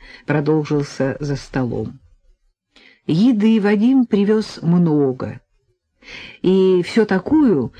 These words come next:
которую не надо было готовить. Поэтому уже через десять минут они сидели у камина, Георгий сразу разжег его, и пили красное вино, заедая его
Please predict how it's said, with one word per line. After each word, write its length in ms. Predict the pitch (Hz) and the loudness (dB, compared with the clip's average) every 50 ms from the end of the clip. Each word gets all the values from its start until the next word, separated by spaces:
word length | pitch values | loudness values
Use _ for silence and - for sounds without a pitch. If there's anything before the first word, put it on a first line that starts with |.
| - - | -12 -4
которую 440 | - 190 180 247 247 247 240 240 240 | -2 0 2 2 2 4 4 4 4
не 180 | 240 247 254 240 | 4 4 4 4
надо 300 | 226 247 262 214 214 196 | 4 2 2 2 2 2
было 240 | 170 180 180 175 | 2 2 2 2
готовить. 920 | 156 143 143 131 - - - - 95 - 131 - _ _ - - - - _ - | 0 -2 -4 -6 -6 -8 -10 -8 -8 -10 -12 -14 _ _ -20 -20 -20 -20 _ -6
Поэтому 440 | - 302 311 302 - 269 269 262 | -2 -2 -2 0 0 2 2 2
уже 160 | 262 240 254 226 | 2 2 0 0
через 340 | - 240 214 233 233 208 | 0 0 2 2 2 2
десять 420 | 190 180 208 214 196 - 190 180 - | 2 0 0 0 2 0 -2 0 2
минут 520 | 226 240 247 269 320 339 - - - - _ - - - - | 2 4 4 2 2 0 -4 -8 -16 -20 _ -20 -20 -12 -4
они 260 | - 190 240 269 311 277 | -2 0 0 0 -2 -2
сидели 400 | - - 175 151 156 147 139 147 | -2 -2 -2 0 0 0 0 0
у 120 | 143 131 | -2 -2
камина, 580 | - - 151 165 202 247 285 277 254 247 254 247 - - - | -2 -2 0 2 2 2 2 2 0 0 -2 -4 -8 -16 -8
Георгий 380 | - 165 185 185 165 147 156 170 | -2 0 2 2 2 0 -2 -4
сразу 480 | - - 160 165 156 147 127 135 139 | -2 -2 -2 -2 0 0 -2 -2 -4
разжег 600 | - 170 170 165 156 143 139 139 156 185 196 - | -2 -2 -2 -2 -2 -2 -4 -2 -2 -2 -2 -4
его, 360 | - - 226 226 233 240 247 240 _ _ _ _ _ _ - | -4 -4 -2 0 0 0 -2 -4 _ _ _ _ _ _ -4
и 80 | - 185 | -4 -2
пили 480 | - - 208 196 185 190 190 175 - _ _ | 0 0 0 2 2 2 2 0 0 _ _
красное 760 | - - 175 170 170 160 151 147 - - - 147 143 139 139 | -6 -2 0 0 0 0 -2 -4 -8 -8 -6 -4 -4 -2 -2
вино, 440 | 135 151 170 180 196 233 285 311 - _ - _ - - _ _ - - | -2 0 0 2 2 2 0 -2 -6 _ -20 _ -20 -20 _ _ -10 -8
заедая 580 | 123 131 147 180 180 180 175 156 170 170 165 160 | -6 -2 0 2 2 2 2 2 0 0 2 0
его 380 | 156 147 143 151 151 139 - | 0 0 0 -2 -2 -4 -6